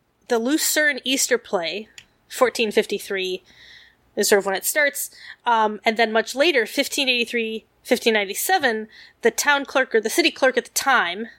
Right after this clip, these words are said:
uh, Renward Sisset, becomes the new producer of this play, and he sort of rewrites it, and he stages it, he got these diagrams, and it's this brilliant sort of, uh, motherlode for, um,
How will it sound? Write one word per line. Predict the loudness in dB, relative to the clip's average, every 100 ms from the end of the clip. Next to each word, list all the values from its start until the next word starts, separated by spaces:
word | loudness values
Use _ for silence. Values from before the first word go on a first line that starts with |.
| _ _ -4
uh, | 0 2
Renward | 2 0 -2 0
Sisset, | 0 2 -2 -4 -20 -20 -20 -20 -20 _ _ _ -10
becomes | -8 0 0 2 -2 -4 -6 _ _ _ _ _ -2
the | 0
new | 4 2
producer | 4 2 2 2
of | 0
this | -2
play, | -4 0 0
and | 0
he | -4
sort | 0 0
of | 2
rewrites | 2 2 4 0 -2
it, | -10
and |
he | -8
stages | -8 -6 -2 0 0 -4
it, | -6
he | -2
got | 0 0
these | -6 -8
diagrams, | -2 2 2 2 0 0 -2
and | -4
it's | -4
this | -8
brilliant | -6 0 4 4 4 0
sort | 0 2
of, | 0 -4 -12 -16 -18 -20 -12 0
uh, | 2 2
motherlode | 0 2 4 4 0 -6 -8 -8
for, | -4 -4 -4 -10 -14 _ _ -2
um, | 0 0 -4 -16